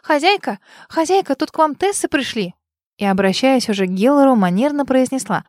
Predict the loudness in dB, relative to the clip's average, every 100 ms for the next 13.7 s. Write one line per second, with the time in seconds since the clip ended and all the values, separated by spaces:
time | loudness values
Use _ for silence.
0 | _ -4 -2 -2 0 -2 0 0 0 -4
1 | -2 0 2 2 4 2 2 0 0 -4
2 | -2 -2 -4 -16 _ -2 -2 -2 -4 -4
3 | -4 -4 -4 -4 -4 -8 -12 -12 -6 -6
4 | -2 -2 -2 -4 -2 -2 0 0 -2 -2
5 | -4 -2 -4 -4 -2 0 0 0 0 2
6 | -2 0 0 2 2 2 2 4 4 2
7 | 0 -2 0 0 0 -6 -10 -18 _ -6
8 | -2 0 0 -2 -2 0 0 -2 -2 -2
9 | -4 -2 0 0 -2 -2 -4 0 0 2
10 | 0 0 -2 0 0 2 -2 -4 -4 -2
11 | -2 -6 -8 -4 0 0 2 -4 0 2
12 | 2 0 -2 -2 -2 0 -2 -2 0 -2
13 | -2 -2 -2 -4 -6 -8 -10